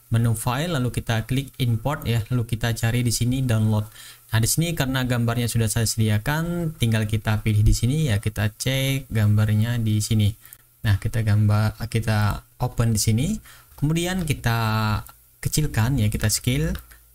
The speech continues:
kita bawa ke samping seperti ini. Nah, biar gambarnya agak sedikit lebih, eh, keren ya, kita masukkan di sini. Kemudian kita akan buat frame-nya di sini. Nah, teman-teman nanti tinggal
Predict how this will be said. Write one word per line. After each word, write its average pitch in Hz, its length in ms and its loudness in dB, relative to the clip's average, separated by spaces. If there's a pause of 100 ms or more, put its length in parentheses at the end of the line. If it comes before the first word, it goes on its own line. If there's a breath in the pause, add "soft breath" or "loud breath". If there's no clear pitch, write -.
(140)
kita - 160 -2
bawa 113 240 0
ke - 80 -4
samping 110 320 0
seperti 107 480 0
ini. 98 160 4 (400 loud breath)
Nah, 131 160 0
biar 156 320 0
gambarnya 143 480 0
agak 117 160 -2
sedikit 120 320 0
lebih, 117 640 0
eh, 107 760 2 (120)
keren 139 320 0
ya, 117 240 2
kita 113 560 -2 (400)
masukkan - 320 2
di 120 80 2
sini. 127 320 0
Kemudian 160 400 -2
kita - 240 -2
akan 147 320 0
buat 165 400 -2
frame-nya 143 320 2
di 139 80 2
sini. 127 320 2 (400 loud breath)
Nah, 123 160 2
teman-teman 160 400 0
nanti 190 240 -2
tinggal 143 640 -2